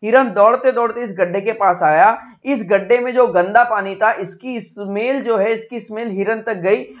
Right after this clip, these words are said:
और हिरन को समझ गया कि आगे जो है कीचड़ है, दलदल है, वो सूंघते हुए यहां से बाहर भाग गया। पर आगे क्या हुआ? राजा जो था, इस हिरन के पीछे पीछे भाग रहा था। ओके, but the king could not sense the pit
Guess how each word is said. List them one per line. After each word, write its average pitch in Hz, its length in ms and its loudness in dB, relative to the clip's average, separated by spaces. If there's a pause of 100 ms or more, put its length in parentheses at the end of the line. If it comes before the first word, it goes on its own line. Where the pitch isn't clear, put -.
और 220 140 2
हिरन 220 300 -4
को 240 100 -4
समझ 240 300 -4
गया 226 200 0
कि 247 140 -4
आगे 196 360 2
जो 226 140 0
है 233 140 0
कीचड़ 233 420 -4
है, 214 120 0
दलदल 185 420 0
है, 233 220 0 (280)
वो 254 300 4
सूंघते 247 480 -4
हुए 233 440 2 (100)
यहां 160 300 -2
से 240 460 -2
बाहर 160 380 0 (160)
भाग 135 320 -4
गया। 113 180 -10 (540)
पर 277 300 2 (240)
आगे 269 340 2
क्या 254 160 0
हुआ? 156 400 2
राजा 170 540 2
जो 196 180 -2
था, 175 400 2
इस 214 240 -10
हिरन 175 260 2
के 196 120 -6
पीछे 143 340 -8
पीछे 233 260 -4
भाग 214 240 2
रहा 208 180 -2
था। 202 300 -14 (320)
ओके, 220 300 -2 (200)
but 285 140 6
the 277 200 2 (140)
king 330 200 0 (120)
could 233 180 -6
not 277 220 2
sense 285 380 0
the 254 200 2
pit 302 340 2